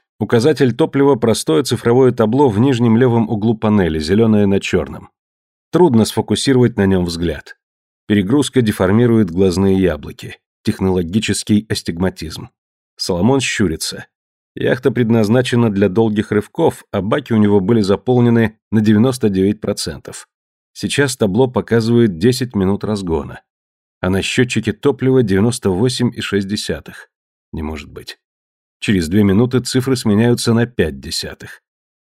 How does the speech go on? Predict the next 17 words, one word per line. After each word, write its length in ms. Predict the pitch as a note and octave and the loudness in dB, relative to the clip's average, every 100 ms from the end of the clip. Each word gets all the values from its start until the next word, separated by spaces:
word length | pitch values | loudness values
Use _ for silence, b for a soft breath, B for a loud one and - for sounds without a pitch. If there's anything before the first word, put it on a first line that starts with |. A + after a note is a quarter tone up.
| _ | _
И 80 | G#2 | 2
ещё 300 | G#2+ - C#3+ | 2 2 2
две 180 | C3+ C#3 | 2 0
с 80 | |
половиной 400 | - B2+ C3 C3+ | 0 2 2 4
минуты — 380 | C3+ C3+ C3 C3 | 4 2 2 -2
четыре 480 | B2 B2+ B2+ A#2+ F2 | -2 -4 -2 0 0
десятых. 640 | D2+ F2+ - D#2+ - - - _ _ _ _ _ _ - | -2 -6 -4 -6 -8 -16 -18 _ _ _ _ _ _ -8
При 100 | F#2 | -4
таком 300 | F#2+ G#2+ F#2+ | -2 0 0
расходе 540 | F2+ - A#2+ C3 C#3 | -2 -2 0 2 0
топлива 460 | - B2 B2+ B2+ B2 | 0 -2 0 0 -2
хватит 440 | - B2+ B2+ B2+ | 0 0 0 -2
на 100 | A2 | -4
тридцать 360 | A2+ B2+ B2+ A#2+ | -2 -4 -4 -2
семь 180 | B2+ | -2
часов, 580 | A#2+ B2+ - - - - | -2 -4 -6 -8 -10 -20